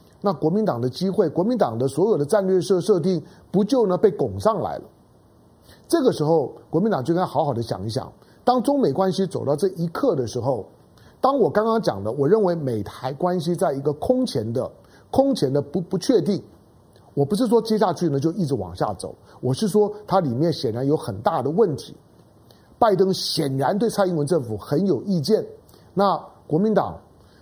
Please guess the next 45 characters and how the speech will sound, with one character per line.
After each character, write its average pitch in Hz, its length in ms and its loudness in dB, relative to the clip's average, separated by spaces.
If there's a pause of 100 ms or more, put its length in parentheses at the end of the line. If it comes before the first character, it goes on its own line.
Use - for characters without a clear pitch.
(340)
公 285 220 4
投 170 160 4
固 196 160 0
然 151 160 2
是 165 80 2
需 185 160 0
要 151 100 2
注 147 240 -2
意 120 140 -2
的， - 180 -10 (360)
但 220 120 2
是 208 140 2
公 277 300 0
投 175 180 4
结 139 260 0
束 175 200 0
了 139 100 2
之 - 140 -2
后， 196 220 0
坦 101 200 -12
白 98 140 -4
讲 151 180 -4
了， 78 140 -16
公 208 160 -2
投 170 100 0
过 226 240 -2
或 190 100 0
者 131 140 0
是 160 100 0 (440)
不， 151 120 0
不 165 140 -6
过， 226 340 0 (560)
它 262 120 0
是 247 80 0
个 208 100 2
热 247 240 2
闹， 104 260 -8 (1040)
对 254 200 4
于 180 240 2
政 269 260 2
策 202 140 4
面 175 160 2
来 131 120 0
讲 92 300 -4
的 90 100 -12